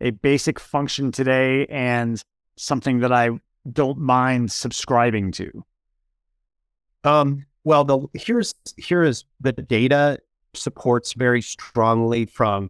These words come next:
Speaker 2: Gartner's done this research, you know, other, other firms have also done this research.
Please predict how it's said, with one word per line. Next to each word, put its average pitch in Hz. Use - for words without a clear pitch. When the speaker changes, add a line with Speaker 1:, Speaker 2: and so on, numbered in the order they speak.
Speaker 2:
Gartner's 147
done 143
this 135
research, -
you 117
know, 107
other, 127
other 139
firms 123
have 120
also 117
done 117
this 110
research. 117